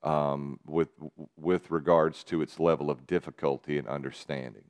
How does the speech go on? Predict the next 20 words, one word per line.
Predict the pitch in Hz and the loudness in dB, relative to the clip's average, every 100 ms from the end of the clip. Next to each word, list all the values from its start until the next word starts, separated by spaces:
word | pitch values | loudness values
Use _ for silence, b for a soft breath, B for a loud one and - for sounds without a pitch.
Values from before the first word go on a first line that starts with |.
| _ | _
You | 92 107 | -4 -2
could | 95 | 4
argue | 69 78 76 80 | 6 6 4 -2
that | 78 69 | 0 0
other | 71 71 | 0 0
books | 65 76 - | -2 -4 -2
like | 80 67 60 | 0 0 -2
Romans | 71 71 69 69 71 - b b b | -2 -2 -6 -8 -12 -16 b b b
would, | 73 64 - | -2 -2 -4
would | 73 67 | -6 -2
be | 78 76 | 2 2
ahead | 71 76 67 | 2 0 0
of | 69 | -2
Hebrews | 76 65 69 67 71 71 | -4 -4 -2 -2 -4 -8
in | |
terms | 65 73 69 67 | -10 -8 -8 -14
of | - | -4
difficulty | 78 - - 69 76 | -4 -4 -6 -4 -4
to | 69 - | -6 -8
understand. | 65 - - 87 80 69 | -10 -14 -4 -2 -2 -4